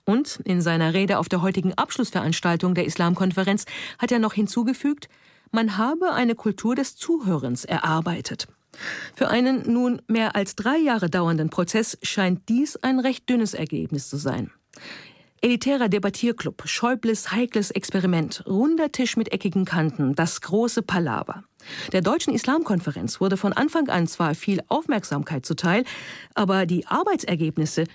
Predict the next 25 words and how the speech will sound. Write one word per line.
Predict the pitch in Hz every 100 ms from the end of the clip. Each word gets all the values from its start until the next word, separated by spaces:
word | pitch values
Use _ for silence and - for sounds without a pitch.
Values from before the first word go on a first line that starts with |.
| _
die | 202 285 285
wurden | 214 208 247
nur | 247 247
selten | 190 180 160 151
gelobt. | 139 - - - - _ _ - - - -
Doch | 214 -
die | 220
Islamkonferenz | - 233 370 262 226 196 175 262 -
war | 226 226
nie | 233 285 302
auf | 247
praktische | - 247 - -
Ergebnisse | - 214 277 262 - -
ausgelegt. | - - - 73 - - _ _
Denn | 160 160
die | 160
Konflikte, | 185 185 294 - 208
die | 180 -
auf | 170
der | -
Islamkonferenz | 160 202 214 208 202 180 185 180
vorrangig | - 262 233 190 175 -
zur | 165
Sprache | - 262 285 233
kamen, | - 208 233